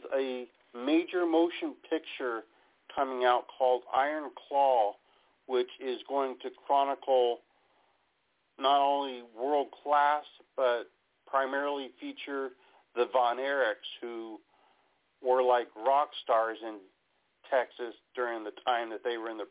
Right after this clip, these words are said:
prime. Have you seen the trailer of Iron Claw, and do you have any plans to watch it when it gets released to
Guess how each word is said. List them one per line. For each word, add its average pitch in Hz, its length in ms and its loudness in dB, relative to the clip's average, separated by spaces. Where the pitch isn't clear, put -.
prime. 110 460 0
Have 139 240 0
you 127 240 -8
seen 170 440 2
the 139 100 -2
trailer 151 460 2
of 127 360 4
Iron 123 400 -4
Claw, 127 220 2
and 131 100 -6
do 131 60 -10
you 123 80 -4
have 127 240 4
any 127 180 -8
plans 135 420 -10
to 127 140 -8
watch 143 220 2
it 92 100 -8
when 107 140 -10
it 95 140 -10
gets 123 240 -6
released 113 420 -10
to 104 80 -12